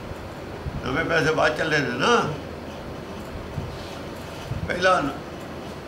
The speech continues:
ਅੰਗਰੇਜ਼ਾਂ ਦੇ ਵੇਲੇ ਪਾਈਆਂ, ਰੁਪਈਏ, ਪੈਸੇ, ਆਨੇ, ਇਹ, ਇਹਦਾ ਹਿਸਾਬ ਹੁੰਦਾ ਸੀ। ਹੁਣ ਨਵੇਂ ਪੈਸਿਆਂ ਦਾ ਚੱਲਦਾ,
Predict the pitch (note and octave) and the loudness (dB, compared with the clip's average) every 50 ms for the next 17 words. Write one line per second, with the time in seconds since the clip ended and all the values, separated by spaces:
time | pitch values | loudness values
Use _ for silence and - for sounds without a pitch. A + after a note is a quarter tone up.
0 | - - - - - - - - - - - - C#3 D3 D#3 E3+ F3 D#3+ E3 E3+ | -10 -10 -10 -8 -8 -10 -10 -10 -10 -10 -8 -4 -2 0 2 4 4 6 6 6
1 | E3+ E3+ E3+ E3+ E3+ F3 F3 E3+ E3 - - - - - - - - - - - | 6 6 6 6 8 8 8 8 8 4 0 -4 -8 -10 -10 -10 -10 -10 -10 -8
2 | - - D3+ D3+ D3+ D#3 D#3+ E3 E3 D#3+ D#3+ D#3 - - - - - - C#3 C#3 | 0 6 6 8 8 8 6 6 8 8 6 6 2 -4 -8 -8 -6 -4 -2 0
3 | - E3+ E3+ E3+ E3+ E3+ E3+ E3+ E3 E3 - - - - - - - - - - | 2 2 2 4 4 6 6 6 6 4 2 -2 -6 -8 -8 -8 -8 -10 -10 -8
4 | - - D#3 D#3 D#3 D#3 - F3 F3+ F3 D#3+ D#3+ - - - - - - C#3+ B2+ | 0 4 6 6 6 6 6 4 6 6 4 4 2 -2 -8 -8 -8 -8 -4 0
5 | B2+ C#3 D3 C#3+ C3 C3 A#2 G2+ - - - - - - - - - - - - | 2 2 4 4 4 2 2 0 -4 -6 -8 -10 -10 -10 -10 -10 -10 -10 -10 -10
6 | - - D#3+ E3 E3 - - - - - - D#3+ F3 F#3+ F3+ E3+ C#3+ C#3 C#3 C3 | -6 -4 -4 -4 -4 -4 -8 -10 -8 -6 -2 2 6 6 8 8 8 8 8 8
7 | B2 A#2 G#2 G2+ G2+ F#2 E2 - - - - - - - - - - - - - | 6 4 0 -2 -2 -4 -4 -6 -8 -8 -8 -8 -8 -10 -10 -10 -10 -10 -10 -8
8 | - - - - - - - - D#3 F3 E3+ F#3+ F#3 F#3 F#3 F3+ F3+ F3 E3+ E3 | -8 -8 -8 -8 -10 -10 -8 -6 -2 2 4 6 8 8 8 8 8 8 8 8
9 | F3 F3+ F3+ F3 E3 E3+ F3 E3+ E3 E3+ - | 8 8 8 6 6 6 6 6 4 2 0